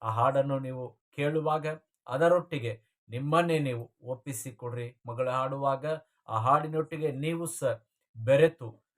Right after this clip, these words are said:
ಅದನ್ನು ಅನುಭವಿಸಿರಿ, ಅದನ್ನ ಸವಿರಿ. ಅದನ್ನು ಸವಿದಾಗ ನಿಮಗೊಂದು ರುಚಿಯಲ್ಲಿ ಗೊತ್ತಾಗುತ್ತೆ. ಆದುದರಿಂದ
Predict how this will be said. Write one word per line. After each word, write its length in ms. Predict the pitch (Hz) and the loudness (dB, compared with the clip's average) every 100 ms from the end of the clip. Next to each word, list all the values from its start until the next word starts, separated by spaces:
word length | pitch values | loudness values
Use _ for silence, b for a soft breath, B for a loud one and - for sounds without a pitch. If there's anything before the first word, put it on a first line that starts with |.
| - | -10
ಅದನ್ನು 260 | 117 135 131 | 0 0 0
ಅನುಭವಿಸಿರಿ, 880 | 127 156 156 175 175 127 113 - _ _ - | -2 0 2 2 0 -6 -8 -10 _ _ -10
ಅದನ್ನ 260 | 113 135 143 - | -4 -2 -2 -6
ಸವಿರಿ. 720 | - - 143 180 160 117 117 _ - | -6 0 2 2 -2 -4 -12 _ -14
ಅದನ್ನು 280 | 113 131 131 | -4 -2 -2
ಸವಿದಾಗ 640 | - 139 156 170 170 160 170 - | 0 0 2 2 2 2 -4 -6
ನಿಮಗೊಂದು 500 | 123 131 127 123 127 | -12 -8 -4 -4 -4
ರುಚಿಯಲ್ಲಿ 440 | 135 120 147 120 | -6 -8 -6 -6
ಗೊತ್ತಾಗುತ್ತೆ. 920 | 113 123 135 131 135 131 147 - _ - | -6 -8 -6 -6 -6 -6 -8 -10 _ -10
ಆದುದರಿಂದ 560 | 117 123 123 131 135 | -6 -4 -4 -4 -2